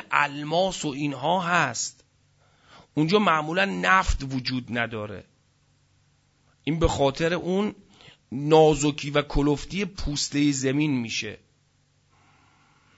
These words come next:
چون اون جایی که نازک پوستهٔ زمین، این ماگما می‌تونه بیاد بیرون و از اون حرارتی که هست، حالا الماس و بعضی از سنگ‌های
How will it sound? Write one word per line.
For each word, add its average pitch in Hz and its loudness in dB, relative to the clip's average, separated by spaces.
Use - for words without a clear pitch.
چون 156 4
اون 165 4
جایی 143 6
که 156 0
نازک 139 2
پوستهٔ 131 -2
زمین، 135 0
این 190 0
ماگما 151 4
می‌تونه 151 0
بیاد 139 0
بیرون 139 0
و 156 0
از 151 2
اون 180 -2
حرارتی 151 2
که 147 -4
هست، 156 -4
حالا 151 -4
الماس 151 0
و 156 -2
بعضی 151 -2
از 151 -2
سنگ‌های 143 -2